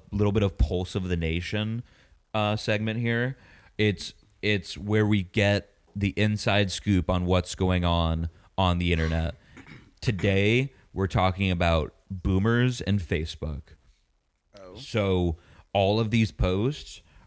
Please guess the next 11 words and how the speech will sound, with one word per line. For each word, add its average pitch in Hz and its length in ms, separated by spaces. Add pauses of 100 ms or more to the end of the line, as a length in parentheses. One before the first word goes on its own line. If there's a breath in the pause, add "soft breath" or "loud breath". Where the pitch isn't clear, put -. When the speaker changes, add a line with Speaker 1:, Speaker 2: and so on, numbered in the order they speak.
Speaker 1:
are 92 200
from 92 640
my 95 220
own 92 240
father's 87 580
Instagram, 98 520
I 101 60
mean, 92 240
not 92 120
Instagram, 85 420
Facebook. 127 540